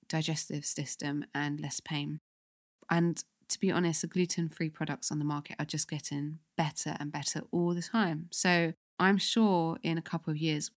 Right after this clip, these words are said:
we're gonna have amazing products on the market, and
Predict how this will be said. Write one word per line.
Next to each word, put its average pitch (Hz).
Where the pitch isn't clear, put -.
we're 170
gonna 156
have 147
amazing 151
products 151
on 156
the 147
market, 143
and 151